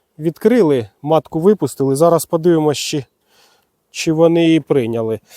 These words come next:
Ну, тут був розплід печатний, тому що я із слабої сім'ї підставляв. Ну, я не думаю, що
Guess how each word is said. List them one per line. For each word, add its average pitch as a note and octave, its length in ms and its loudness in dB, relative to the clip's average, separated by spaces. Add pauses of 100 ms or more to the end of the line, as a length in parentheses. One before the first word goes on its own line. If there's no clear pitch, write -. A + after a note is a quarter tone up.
(300)
Ну, F#3 220 -4
тут A#3 240 -4
був G#3 320 2
розплід D#3+ 580 0
печатний, C#3 600 0
тому C#3 300 -6
що C#3 200 -4
я C3 240 -2 (460)
із C#3 120 -10
слабої C3+ 600 0
сім'ї C3+ 400 -4
підставляв. C3 720 -2
Ну, F3+ 100 -4
я G#3 180 2
не F#3+ 120 2
думаю, F3 380 0
що B2+ 280 -4